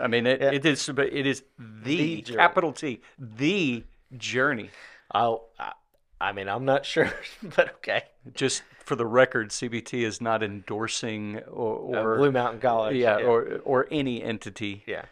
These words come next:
Speaker 2: Uh, but but I went to Blue Mountain, got my undergraduate degree there, and there's a lot of, uh, you know, and my degree was in Christian ministry. There's also a degree in, in biblical studies,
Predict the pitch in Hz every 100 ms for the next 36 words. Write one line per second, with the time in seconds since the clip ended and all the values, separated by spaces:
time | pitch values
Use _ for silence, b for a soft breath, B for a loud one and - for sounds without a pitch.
0 | B B B B 131 139 160 160 - _
1 | _ 131 127 160 247 180 175 143 135 127
2 | 127 139 131 127 120 117 117 113 113 113
3 | 110 107 98 98 - 120 113 - B B
4 | 135 131 120 123 139 143 123 117 110 104
5 | - - 131 104 - 113 120 117 117 127
6 | 127 131 120 127 - 123 110 101 101 104
7 | 110 110 104 110 110 120 110 113 110 110
8 | 85 98 95 113 117 110 - 101 98 90
9 | 95